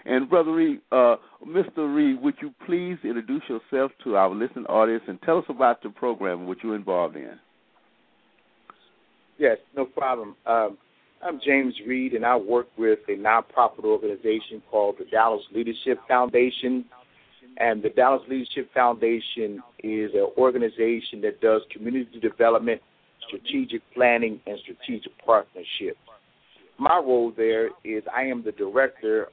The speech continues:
Speaker 2: of an organization called Church Prison Collaborative.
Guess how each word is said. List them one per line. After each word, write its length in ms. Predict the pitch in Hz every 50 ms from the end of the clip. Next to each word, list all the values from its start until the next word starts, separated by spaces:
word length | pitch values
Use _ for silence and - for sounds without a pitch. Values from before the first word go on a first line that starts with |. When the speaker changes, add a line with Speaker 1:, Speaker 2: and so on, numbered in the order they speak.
| _ -
Speaker 2:
of 340 | 104 107 107 107 107 104 104 _ -
an 280 | - 107 107 107 101 95
organization 640 | 120 120 117 120 120 110 - 117 113 117 - - 107 -
called 260 | - - 104 101 - - - - -
Church 200 | 151 147 139 - - - _ _
Prison 360 | - 143 127 117 120 113 107 - -
Collaborative. 800 | - 101 98 110 110 113 113 101 95 - - - 87 80 76